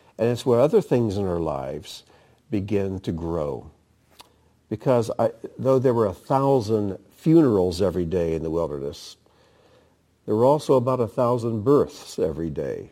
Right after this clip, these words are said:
in the wilderness. The old has to die and be buried, and then the new grows up to take its place.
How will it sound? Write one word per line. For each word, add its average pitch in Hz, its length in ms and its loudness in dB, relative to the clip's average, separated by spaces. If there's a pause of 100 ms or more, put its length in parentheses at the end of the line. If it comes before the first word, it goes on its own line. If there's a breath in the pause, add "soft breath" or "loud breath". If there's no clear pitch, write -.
(100)
in 82 100 -8
the 82 80 -6
wilderness. 69 840 -10 (840 soft breath)
The 90 120 -2
old 110 320 4
has 120 180 0
to 147 120 -6
die 80 420 -2
and 85 180 -8
be 110 80 -4
buried, 62 480 -6 (500 soft breath)
and 90 120 -8
then 92 120 -4
the 87 80 -6
new 90 300 -2
grows 85 300 -6
up 80 160 -8
to 82 80 -12
take - 200 -10
its - 140 -16
place. - 560 -18